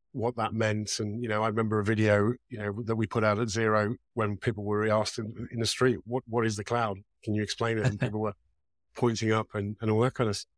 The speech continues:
Speaker 1: I, I think the one thing I was so, we were so, we were so passionate about at that point in time, not just myself, was that whole transformation journey that we were taking people on.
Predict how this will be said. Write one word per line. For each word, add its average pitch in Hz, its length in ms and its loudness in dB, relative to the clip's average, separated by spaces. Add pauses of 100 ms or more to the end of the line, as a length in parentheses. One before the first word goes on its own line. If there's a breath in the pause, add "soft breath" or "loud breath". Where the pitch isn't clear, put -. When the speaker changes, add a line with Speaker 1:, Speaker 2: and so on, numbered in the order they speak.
(560)
Speaker 1:
I, 165 180 4
I 160 80 4
think 180 200 6
the 139 60 8
one 127 160 8
thing 113 280 2 (1000)
I 117 120 4
was 110 160 2
so, 107 140 4 (160)
we 127 100 0
were 110 100 0
so, 104 300 2
we 120 180 2
were 117 140 2
so 101 240 2
passionate 101 440 -4
about 101 300 -2
at 113 140 -10
that - 0 - (200)
point 98 200 -6
in 98 80 -10
time, 101 240 0
not 110 100 0
just - 260 -4
myself, 104 600 -2 (640)
was 107 600 2 (580)
that 127 240 4
whole 117 200 2
transformation 104 840 0
journey 101 360 0
that 101 160 -4
we 107 100 -2
were 101 80 -2
taking 98 380 -4
people 104 320 -6
on. 101 260 -4